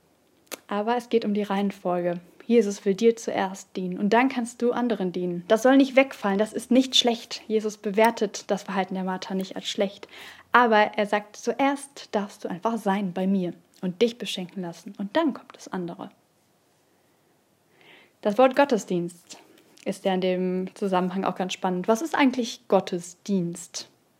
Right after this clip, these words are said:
Dient Gott uns oder dienen wir Gott? Der eine denkt an das eine oder an das andere. Ich glaube, es ist tatsächlich beides.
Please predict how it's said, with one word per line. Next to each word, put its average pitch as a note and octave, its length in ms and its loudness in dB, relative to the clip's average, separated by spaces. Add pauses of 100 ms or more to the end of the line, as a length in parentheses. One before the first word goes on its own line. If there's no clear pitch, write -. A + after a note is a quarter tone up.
(2250)
Dient A3+ 400 2 (120)
Gott F#3+ 360 2
uns A#3+ 560 0 (240)
oder A3+ 340 4
dienen A3 680 0
wir G#3+ 240 4
Gott? - 520 2 (3000)
Der G3 80 0
eine G#3 340 4 (100)
denkt G3+ 220 -2
an G3 80 -2
das F#3+ 180 -4
eine G#3+ 240 0
oder G3+ 120 0
an F#3+ 80 0
das F#3+ 160 -4
andere. A3+ 400 -2 (400)
Ich - 80 -16
glaube, B3+ 340 4
es A#3+ 140 2
ist - 180 -8 (100)
tatsächlich G#3+ 500 -8
beides. G3 540 -4